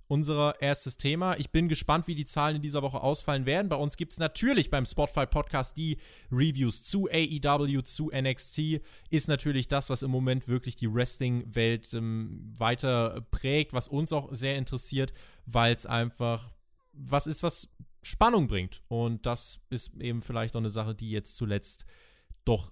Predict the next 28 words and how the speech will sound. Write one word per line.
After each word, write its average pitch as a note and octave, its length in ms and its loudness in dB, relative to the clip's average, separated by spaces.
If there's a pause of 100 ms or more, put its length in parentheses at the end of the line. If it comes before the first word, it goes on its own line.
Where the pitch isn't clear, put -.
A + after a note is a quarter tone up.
sehr G2 440 0
gefehlt - 760 0
hat. - 260 -4 (380)
Spannung A3 600 4
und C#3+ 140 0
vor B2 140 0
allem C#3+ 220 4
Kontroverse, D3+ 920 2
das - 800 -4 (420)
haben - 280 4
wir E3 80 4
erlebt C#3 420 2
in D#3 80 -2
der C#3+ 100 0
letzten C#3 400 -2
Smackdown-Ausgabe. G#2 1400 0
Der A#2+ 240 2
Fiend A#3 600 -2
Bray E3+ 200 6
Wyatt, G#2+ 520 2
bekanntermaßen D3 760 -2
Universal C3+ 920 0
Champion A#2 580 0
seit G#2 500 0
Crown A#2 400 0
Jewel A2+ 280 -2
in A2 100 -2
Saudi-Arabien, G2+ 880 0